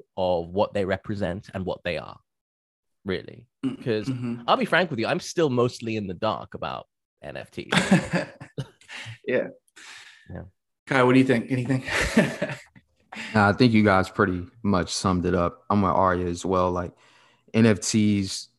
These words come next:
Speaker 3: blockchain, crypto, I, I guess it kinda all falls in line in the same thing. I
Speaker 1: Yeah.
Speaker 3: have the gist of what it's about, but I
Speaker 1: Yeah.
Speaker 3: can't really sit here and, like, thoroughly explain to you and
Speaker 1: Yeah.
Speaker 3: break down all the idiosyncrasies about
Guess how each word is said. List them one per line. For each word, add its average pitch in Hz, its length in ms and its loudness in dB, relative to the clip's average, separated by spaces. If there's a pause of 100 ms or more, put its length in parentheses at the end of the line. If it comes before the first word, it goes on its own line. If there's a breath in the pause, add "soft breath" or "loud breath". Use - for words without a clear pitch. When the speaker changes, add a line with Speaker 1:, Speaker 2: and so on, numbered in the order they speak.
(160)
Speaker 3:
blockchain, 98 580 0
crypto, 95 360 0
I, 90 220 2
I - 20 -4
guess 95 260 -2
it 92 120 -6 (140)
kinda 98 220 2
all 90 220 2
falls 90 340 0
in 90 160 -2
line 90 260 2
in 87 120 -4
the 85 60 -6
same 90 320 -4
thing. 95 340 -2 (520)
I 87 60 4
Speaker 1:
Yeah. 101 60 6
Speaker 3:
have 104 220 2
the 95 80 0
gist 101 400 2
of 92 340 -2 (460)
what 101 200 0
it's 101 140 0
about, 101 500 2 (460)
but 101 120 -2
I 101 100 4
Speaker 1:
Yeah. 95 120 -4
Speaker 3:
can't 87 280 -2
really 92 180 0
sit - 280 -4
here 92 240 -2
and, 82 280 -6
like, 80 220 -8 (120)
thoroughly 85 400 -2
explain 85 560 -6
to 90 160 -6
you 87 420 -4 (360)
and 90 140 -4
Speaker 1:
Yeah. - 20 -6
Speaker 3:
break 87 320 -2
down 87 280 0
all 85 160 -2
the - 140 -8
idiosyncrasies 87 880 -8
about 82 440 -2